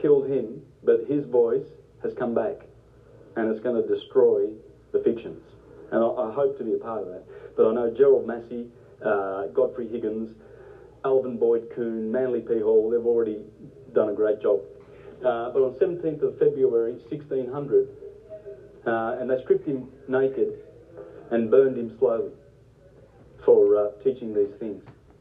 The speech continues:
You see, so the, uh, interventionalist God that, that they've created, and of course you can get the, uh, Mormon brand, you can get the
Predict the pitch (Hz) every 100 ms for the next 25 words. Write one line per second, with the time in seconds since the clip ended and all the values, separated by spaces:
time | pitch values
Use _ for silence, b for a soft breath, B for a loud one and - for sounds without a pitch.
0 | _ B B B B B 131 131 170 147
1 | - 156 143 - - - - - - _
2 | - - - - - - 139 151 151 143
3 | 143 196 214 160 165 180 160 139 127 117
4 | - 120 139 156 - - - 113 - 110
5 | - - 104 117 143 - - - - _
6 | - 127 120 131 - 139 - 120 110 110
7 | 104 - 101 98 101 98 110 113 107 107
8 | 110 110 110 104 104 101 101 - 101